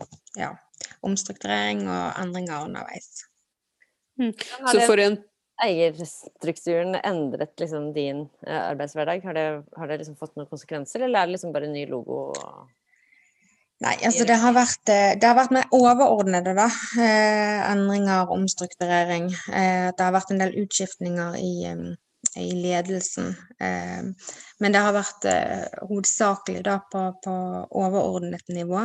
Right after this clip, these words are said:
Speaker 1: Eh, og jeg er ikke kjent med at det er de store endringene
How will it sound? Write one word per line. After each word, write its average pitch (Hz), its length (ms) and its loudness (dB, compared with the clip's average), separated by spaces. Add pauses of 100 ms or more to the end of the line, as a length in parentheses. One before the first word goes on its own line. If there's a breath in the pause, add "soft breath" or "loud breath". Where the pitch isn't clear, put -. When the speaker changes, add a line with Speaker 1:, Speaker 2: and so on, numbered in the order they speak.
(280)
Speaker 1:
Eh, 185 640 -6 (600 loud breath)
og 196 100 2
jeg 190 100 2
er 196 120 -4
ikke 196 240 -2
kjent 214 200 -2
med 190 140 -2
at - 80 -12
det 196 100 -2
er 190 40 -2
de 185 100 -4
store - 680 -2
endringene 175 520 -4